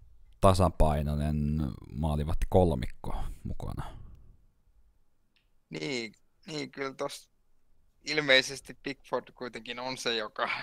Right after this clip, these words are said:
Speaker 1: Joo.
Speaker 2: joka niin kuin lähtökohtaisesti lähtee siitä, että hän ottaa sen tontin,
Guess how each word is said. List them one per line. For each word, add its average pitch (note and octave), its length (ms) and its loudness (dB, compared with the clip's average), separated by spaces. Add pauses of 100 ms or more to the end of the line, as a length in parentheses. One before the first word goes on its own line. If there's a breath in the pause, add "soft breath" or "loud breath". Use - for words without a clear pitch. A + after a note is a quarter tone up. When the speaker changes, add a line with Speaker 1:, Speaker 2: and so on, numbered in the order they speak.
Speaker 1:
Joo. E2 180 2
Speaker 2:
joka D2+ 160 0
niin A#2+ 180 -6
kuin A2 180 -14 (180)
lähtökohtaisesti - 1080 -6
lähtee - 480 -20
siitä, - 400 -20
että - 260 -20 (1300)
hän G#2+ 360 -10
ottaa A#2+ 440 -4
sen A#2+ 240 -4
tontin, B2+ 560 -6